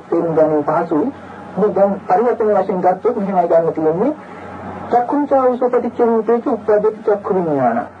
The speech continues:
එතකොට ඇසද රූපේද නිසා චක්කු විඤ්ඤාණය උපදී. උපදී චක්කු විඥාන. තින්න සංගති පස්සෝ. මේ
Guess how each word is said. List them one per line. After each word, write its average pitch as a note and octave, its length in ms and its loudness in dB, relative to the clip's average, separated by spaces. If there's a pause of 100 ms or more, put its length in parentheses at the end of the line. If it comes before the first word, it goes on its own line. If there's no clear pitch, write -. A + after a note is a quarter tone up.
(300)
එතකොට E3+ 580 0 (960)
ඇසද G#3 420 0 (580)
රූපේද A#3+ 560 0
නිසා D#3+ 460 -2 (480)
චක්කු G3 340 0
විඤ්ඤාණය E3 560 0 (440)
උපදී. G3+ 420 0 (120)
උපදී D#3 440 0
චක්කු D#3 260 0
විඥාන. E3+ 420 2
තින්න B3 260 0 (100)
සංගති A#3 440 0
පස්සෝ. - 460 -2 (1500)
මේ A#3+ 340 2